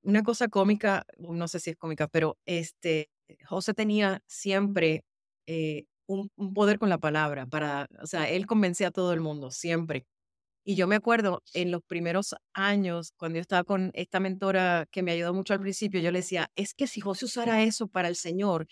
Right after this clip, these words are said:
mucha gente se convertiría, pero es que él lo usa para com-, para", esto era cuando todavía, antes de que ese señor lo enfrentara diciéndole, "Si ca-,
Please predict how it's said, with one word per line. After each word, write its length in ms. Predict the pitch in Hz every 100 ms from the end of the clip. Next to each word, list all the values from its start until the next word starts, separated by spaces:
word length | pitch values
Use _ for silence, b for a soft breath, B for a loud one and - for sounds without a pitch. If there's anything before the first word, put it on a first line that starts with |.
| B _
mucha 400 | 196 220 - 247
gente 360 | 208 247 240 220
se 120 | 196
convertiría, 760 | 190 180 165 - 185 196 165 143 b b _
pero 200 | - 220
es 140 | 226 -
que 120 | 294
él 80 | 254
lo 140 | 233
usa 300 | 233 277 294
para 260 | 208 196 180
com-, 240 | 190 180
para", 380 | - 180 170 - _ _
esto 220 | 220 226
era 120 | 294 320
cuando 220 | 247 202
todavía, 380 | 190 180 220 -
antes 280 | 214 214 285
de 100 | 285
que 100 | 226
ese 220 | 208 254
señor 280 | 240 240 220
lo 220 | 240 220 190
enfrentara 600 | 185 185 175 175 180 202
diciéndole, 680 | 202 196 196 202 190 156
"Si 260 | - - 185
ca-, 240 | - 160